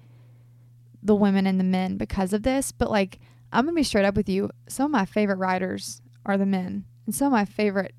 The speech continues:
artists are the men. I mean, I love the women too. Like, I'm a hu-, I'm a huge advocate for the women in country music. I love 'em to death.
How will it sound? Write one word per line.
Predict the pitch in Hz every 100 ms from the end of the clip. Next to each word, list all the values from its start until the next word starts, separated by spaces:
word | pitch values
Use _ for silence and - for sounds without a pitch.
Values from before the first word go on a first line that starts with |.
| -
artists | 208 240 - - -
are | 208
the | 190
men. | 190 -
I |
mean, | 262 285
I |
love | 285 254
the | 226
women | 208 180
too. | 233 196
Like, | 180 196
I'm | 196
a |
hu-, | 185 - 254
I'm | 220
a | 208
huge | - 277 247 190
advocate | 180 175 - - -
for | 185
the |
women | 175 170 165
in |
country | 185 165 156
music. | 160 - -
I | 190
love | 190 202
'em | 196 - 202 -
to | 185
death. | 156 -